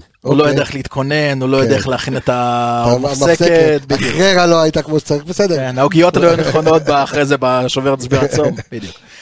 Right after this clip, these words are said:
Speaker 1: אה,
Speaker 2: אז שמו לך מפסקת באיקאה.
Speaker 1: בקיצור,
Speaker 2: כן, נו.
Speaker 1: בקיצור,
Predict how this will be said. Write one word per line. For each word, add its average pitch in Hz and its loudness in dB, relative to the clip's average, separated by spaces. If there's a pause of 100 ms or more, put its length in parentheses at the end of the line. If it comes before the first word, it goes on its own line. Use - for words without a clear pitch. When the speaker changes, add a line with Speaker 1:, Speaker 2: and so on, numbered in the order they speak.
(360)
Speaker 1:
אה, 131 -2
Speaker 2:
אז 113 -10
שמו 143 2
לך 139 -2
מפסקת 147 0
באיקאה. 143 0 (100)
Speaker 1:
בקיצור, 143 2
Speaker 2:
כן, 143 2 (100)
נו. 175 4 (300)
Speaker 1:
בקיצור, 156 2